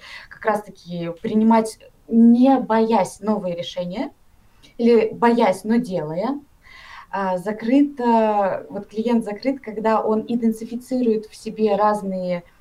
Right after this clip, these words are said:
эмоции, чувства, он знает, как ими управлять, он знает, а, когда проявлять, когда, допустим, лучше закрыть. У него выстроены все личные границы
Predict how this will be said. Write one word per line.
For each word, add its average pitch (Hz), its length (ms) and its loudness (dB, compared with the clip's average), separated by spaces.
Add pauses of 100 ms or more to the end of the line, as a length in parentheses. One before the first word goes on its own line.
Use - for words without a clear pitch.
(140)
эмоции, 247 800 0
чувства, 233 720 -4
он 214 240 -2
знает, 190 440 -4
как - 420 -2 (100)
ими 226 220 2
управлять, 175 680 -8
он 233 120 -6
знает, 214 400 -4 (420)
а, 196 320 -6
когда 220 320 0
проявлять, 196 720 0
когда, 185 600 -2 (320)
допустим, 190 580 -8
лучше 190 280 -6
закрыть. 175 800 -6
У 202 100 -6
него 214 220 4
выстроены 196 1120 0
все - 200 -2
личные 214 420 -2
границы 175 760 -4